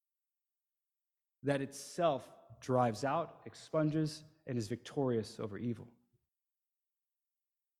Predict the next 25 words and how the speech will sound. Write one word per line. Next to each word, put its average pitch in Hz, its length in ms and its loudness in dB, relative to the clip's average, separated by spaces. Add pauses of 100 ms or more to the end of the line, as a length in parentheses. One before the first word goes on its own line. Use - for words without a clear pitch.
(520)
That's 123 180 -6
true 165 380 4
of 127 140 0
the 131 180 -2
evil 156 280 4
that 131 180 2
we 147 240 4
ourselves 151 840 4
are 120 300 2 (1400)
intrinsically 147 600 2
part - 320 0
of, - 140 -8 (1200)
of 117 100 -6
the 113 60 -6
systems 180 760 0
and 147 100 0
the 127 60 -4
things 156 300 0
that 143 100 0
are 127 60 -2
broader 151 420 6
and 127 140 4
bigger 156 240 6
than 156 160 0
us. - 180 -12